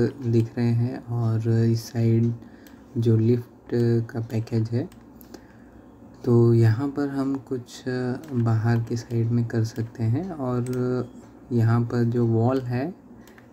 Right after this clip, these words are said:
इसमें काफ़ी space है, तो यहाँ पर भी हम कुछ designs create कर सकते हैं। ओके, otherwise कुछ pattern बना सकते हैं। तो हम क्या करेंगे, पहले wall select करेंगे और polygons में जाएंगे।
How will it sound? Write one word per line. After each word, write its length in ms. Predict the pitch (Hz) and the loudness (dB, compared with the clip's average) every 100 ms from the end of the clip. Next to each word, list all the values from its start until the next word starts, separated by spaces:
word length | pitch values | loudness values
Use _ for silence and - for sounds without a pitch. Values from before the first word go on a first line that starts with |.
| - 117 | -10 -8
इसमें 480 | 113 120 120 120 | -2 2 4 4
काफ़ी 320 | 117 113 113 117 | 2 -2 -2 -4
space 480 | - 117 117 117 131 | -4 0 0 0 -6
है, 80 | 139 | -8
तो 160 | 131 | -4
यहाँ 280 | 120 113 113 | -2 0 0
पर 180 | 117 117 | 0 -2
भी 160 | 120 | 0
हम 180 | 117 117 | 2 2
कुछ 440 | 117 117 113 - 117 | 2 -2 -4 -6 -2
designs 800 | 113 110 113 113 117 113 - - | 0 0 2 2 2 0 -6 -16
create 340 | - 113 113 107 | -4 0 0 -2
कर 200 | - 110 | -4 -4
सकते 400 | - 113 113 117 | -4 -8 -6 -4
हैं। 420 | 110 180 - - - - - - - - - 131 | -2 -4 -10 -20 -20 -20 -20 -20 -20 -20 -12 -8
ओके, 380 | 123 127 113 113 | -4 0 2 2
otherwise 380 | 123 120 117 | 2 2 0
कुछ 200 | - 117 | -2 -6
pattern 480 | 117 117 110 120 117 | -4 -4 -2 2 2
बना 240 | 113 113 113 | 4 4 2
सकते 340 | - 113 120 | -2 -10 -6
हैं। 120 | 135 | -6
तो 140 | 143 127 | -6 -6
हम 240 | 120 131 | -6 -6
क्या 200 | 123 139 | -6 -6
करेंगे, 460 | 120 123 123 131 139 | -6 -4 -2 -2 -4
पहले 380 | - 120 123 | -2 2 4
wall 320 | 120 117 123 120 | 4 4 2 -2
select 460 | - 131 123 117 | -6 -6 -6 -8
करेंगे 440 | 127 123 123 143 175 - - - - - - - - 120 | -8 -6 -4 -6 -8 -18 -20 -20 -20 -20 -20 -20 -8 0
और 340 | 117 113 113 | 4 4 2
polygons 640 | 113 123 120 120 123 117 - | 0 0 2 2 2 -2 -4
में 120 | 127 | -2
जाएंगे। 420 | 117 113 113 127 | 2 2 2 0